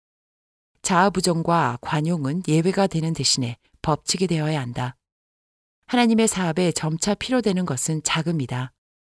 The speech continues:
빛과 진리를 가지고 그들에게 와달라는 요청이 내 외국인들로부터 끊임없이 우리에게 오고 있다. 이것은 더 많은 일꾼들과 그들을 후원하기 위한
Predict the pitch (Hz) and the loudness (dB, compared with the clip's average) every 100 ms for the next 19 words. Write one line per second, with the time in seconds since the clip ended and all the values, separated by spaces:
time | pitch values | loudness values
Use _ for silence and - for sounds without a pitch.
0 | _ _ _ _ - 180 - 208 202 - | _ _ _ _ -2 -2 2 2 2 0
1 | 180 196 190 151 - - 156 127 - 175 | 0 0 0 -4 -4 -2 0 0 -2 -2
2 | 180 180 156 135 165 165 156 160 131 - | 0 0 -2 -2 -2 -2 -2 -2 -4 -4
3 | 156 127 135 202 _ _ _ 147 165 175 | -4 -2 -4 -6 _ _ _ 0 4 4
4 | 139 151 190 185 175 170 170 139 - 123 | 2 0 0 0 0 2 0 -2 -6 -6
5 | 127 - 214 190 - 180 131 156 160 160 | -4 -2 2 2 2 0 0 -2 -2 -2
6 | 139 156 127 - 131 131 _ _ _ _ | -2 -2 -4 -4 -6 -6 _ _ _ _
7 | _ _ _ _ _ 196 190 190 208 160 | _ _ _ _ _ 2 2 4 0 0
8 | - 180 156 156 180 95 143 160 190 180 | -2 0 2 0 0 -2 -4 -2 -2 -2
9 | 143 156 147 131 - 170 175 175 254 233 | -2 -2 -2 -4 -4 0 0 0 0 0
10 | 196 - 175 131 139 | 0 -2 -4 -2 -4